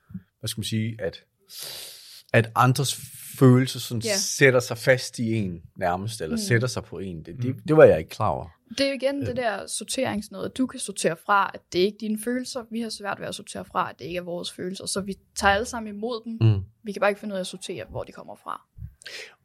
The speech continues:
Speaker 1: Men hvad er så værst? At være i et rum, hvor der er to, der skændes, og det er fuldstændig tydeligt at,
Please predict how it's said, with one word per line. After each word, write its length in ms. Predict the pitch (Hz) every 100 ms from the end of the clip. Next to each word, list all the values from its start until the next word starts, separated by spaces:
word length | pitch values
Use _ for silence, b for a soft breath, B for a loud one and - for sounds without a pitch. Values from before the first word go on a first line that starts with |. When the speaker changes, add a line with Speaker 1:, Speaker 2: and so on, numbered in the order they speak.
| -
Speaker 1:
Men 140 | 120
hvad 100 | 131 170
er 40 |
så 160 | - 139
værst? 400 | 117 120 - - -
At 140 | 101
være 320 | 120 143 170
i 100 | 123
et 120 | 113
rum, 280 | 120 143 - - _ _ _
hvor 200 | 113 123
der 80 | 120
er 40 |
to, 260 | 98 - 135
der 60 | 104
skændes, 540 | - 120 123 165 - -
og 160 | 120 113
det 140 | 117
er 40 |
fuldstændig 540 | 101 - 170 147 123 98
tydeligt 400 | - 160 165 123
at, 160 | 98